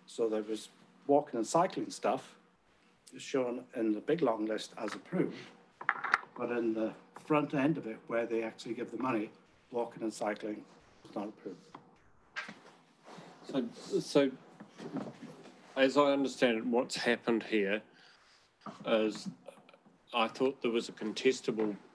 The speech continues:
Speaker 2: uh, there was a phrase that came out that the, a certain amount of money could be released as contestable at one of the meetings I was at.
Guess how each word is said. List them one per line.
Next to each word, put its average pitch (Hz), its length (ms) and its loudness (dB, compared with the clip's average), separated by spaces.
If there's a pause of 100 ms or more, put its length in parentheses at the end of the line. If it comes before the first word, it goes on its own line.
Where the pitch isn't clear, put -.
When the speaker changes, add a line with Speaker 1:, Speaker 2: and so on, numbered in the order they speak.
(200)
Speaker 2:
uh, 113 60 -8 (460)
there 113 100 4
was - 300 0 (100)
a 127 60 0
phrase 131 520 2
that - 180 -6
came 113 340 2
out 107 260 -2 (140)
that 113 200 2
the, 113 160 4 (100)
a 117 100 2
certain 127 340 2
amount 113 240 2
of 107 60 0
money 110 240 2
could 107 260 -2
be 107 140 2
released 104 480 0
as 107 140 -2
contestable 104 800 -4
at 110 80 -4
one 110 200 2
of 104 100 0
the 107 80 -2
meetings 104 400 -2
I 104 80 2
was 92 140 -4
at. 98 180 0